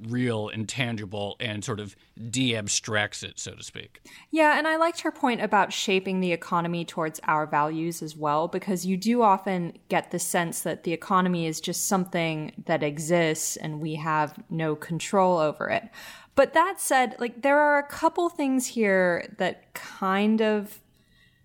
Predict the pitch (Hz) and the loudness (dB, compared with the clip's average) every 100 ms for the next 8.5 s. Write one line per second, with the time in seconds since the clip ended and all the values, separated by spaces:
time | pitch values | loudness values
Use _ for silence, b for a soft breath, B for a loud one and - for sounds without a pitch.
0 | - 427 - 311 302 - 180 170 180 214 | -6 -6 2 4 4 4 2 2 2 2
1 | 226 - 208 190 180 185 214 254 262 277 | 2 2 2 2 0 0 0 0 2 4
2 | 294 - 233 208 208 254 311 277 240 220 | 4 2 0 0 4 4 6 4 4 4
3 | 202 - - _ - 226 294 320 277 269 | 2 -2 -10 _ -2 2 2 0 -2 -4
4 | 247 233 202 - 190 180 170 156 143 - | -2 -2 -4 -2 -2 -2 -2 -4 -4 -6
5 | - - - 160 156 156 151 151 - - | -8 -8 -2 0 0 -2 -4 -4 -8 -10
6 | - 190 185 165 151 - - - - - | 0 2 2 0 -2 -4 -8 -6 -6 -8
7 | - - 50 - - 202 226 226 - - | -8 -10 -10 -12 -4 0 2 0 -4 -6
8 | - 294 294 285 285 | 0 2 2 2 0